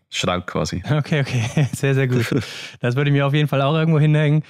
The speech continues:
Speaker 2: Vor allem hast du ja das Trikot auch erstmal verteidigt in diesem Verfolger. Also es war nicht so eine Art One-Hit-Wonder, sondern du hast ja deine Leistung nochmal bestätigt mit einem weiteren Podestplatz. Wann fängst du denn an, dann die auch auszumalen, dass du dieses Jahr vielleicht um den Titel mitkämpfen kannst?
Speaker 1: Gut, ähm,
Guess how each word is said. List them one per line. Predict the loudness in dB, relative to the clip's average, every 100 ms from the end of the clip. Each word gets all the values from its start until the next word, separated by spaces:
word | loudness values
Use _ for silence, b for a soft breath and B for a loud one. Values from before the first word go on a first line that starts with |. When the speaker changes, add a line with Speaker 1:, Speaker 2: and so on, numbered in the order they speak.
| B
Speaker 2:
Vor | -4 0
allem | 2 2
hast | 2
du | 2
ja |
das | 0
Trikot | 0 0 2
auch | 2 0
erstmal | 0 0 0
verteidigt | 0 0 0 0 0
in |
diesem | 0 2
Verfolger. | 0 -2 0 0 2
Also | 0
es | 0
war | 0
nicht | 0 0
so |
eine | 0
Art | 0 0
One-Hit-Wonder, | 2 2 2 2 2 2 2
sondern | 2 2 2
du | 2
hast | 0
ja | 2
deine | 2
Leistung | 2 0 0
nochmal | 2 2
bestätigt | 0 -2 -2 2
mit | 2
einem | 4 2
weiteren | 0 0 0
Podestplatz. | 0 0 -2 0 -2 -2 -10 b
Wann | -4 -2 2 2
fängst | 2 2 0 2
du |
denn | 2 2
an, | 2 2
dann | 4 4
die | 4
auch | 2
auszumalen, | 2 0 0 0 2 2 2 2
dass | 2 2
du |
dieses | 2 2 2
Jahr | 0 0
vielleicht | 2 2 2 2
um | 2
den |
Titel | 2 2 2
mitkämpfen | 2 2 0 0 -2
kannst? | 0 -2 -4 -10 _
Speaker 1:
Gut, | -2 0 0
ähm, | -2 0 2 2 2 -2